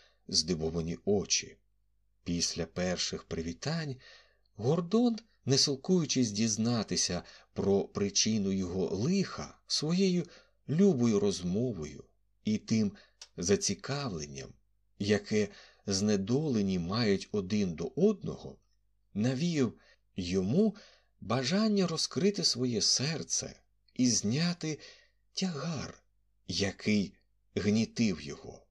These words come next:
Але простак не міг зрозуміти, чому скоїлося з ним його лихо. Воно видавалося йому чимось безпідставним, і добродій Гордон був такий самий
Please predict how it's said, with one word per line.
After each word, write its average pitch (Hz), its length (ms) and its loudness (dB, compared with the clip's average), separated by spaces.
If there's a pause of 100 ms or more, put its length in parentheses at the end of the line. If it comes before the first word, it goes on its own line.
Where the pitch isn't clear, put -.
(560)
Але 165 240 -2
простак - 760 -4 (400)
не 175 140 4
міг 190 200 8
зрозуміти, 143 840 -4 (580)
чому 117 380 4
скоїлося 85 720 4
з 76 120 -6
ним 117 320 0 (240)
його 95 400 0
лихо. - 500 -6 (380)
Воно 135 260 0
видавалося 117 640 0
йому 92 400 0 (480)
чимось 92 480 -2 (320)
безпідставним, 110 1200 0 (680)
і 98 100 -2
добродій 92 720 2 (400)
Гордон 123 720 0 (320)
був 185 240 2
такий 135 400 -2
самий 90 500 -2